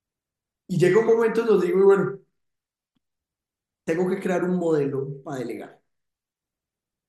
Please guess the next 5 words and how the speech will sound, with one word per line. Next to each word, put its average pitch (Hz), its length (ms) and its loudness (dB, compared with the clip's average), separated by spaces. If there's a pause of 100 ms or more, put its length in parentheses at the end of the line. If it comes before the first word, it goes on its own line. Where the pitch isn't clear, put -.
Tengo 180 320 -2
que 139 100 -8
delegar". - 320 -10 (1040)
Y 156 320 -6
yo, 151 560 -4